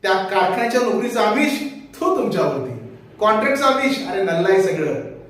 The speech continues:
तुम्ही उभा राहा स्वाभिमान म्हणून, भ्रष्टाचार विरोधात, अन्याय विरोधात आणि या गलथान कारभार विरोधात,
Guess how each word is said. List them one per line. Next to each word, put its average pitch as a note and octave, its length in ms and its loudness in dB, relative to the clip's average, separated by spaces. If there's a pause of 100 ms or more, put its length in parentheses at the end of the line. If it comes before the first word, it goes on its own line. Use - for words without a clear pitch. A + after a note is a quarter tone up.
(460)
तुम्ही G3 240 6
उभा A3+ 160 10
राहा - 580 6 (160)
स्वाभिमान - 680 2
म्हणून, - 560 -2 (120)
भ्रष्टाचार A3+ 640 2
विरोधात, A#3+ 420 4 (500)
अन्याय A#3+ 380 6
विरोधात D#3 500 4 (260)
आणि A3+ 280 0
या A3 100 6
गलथान A#3 540 2
कारभार G3+ 320 2
विरोधात, F#3+ 340 6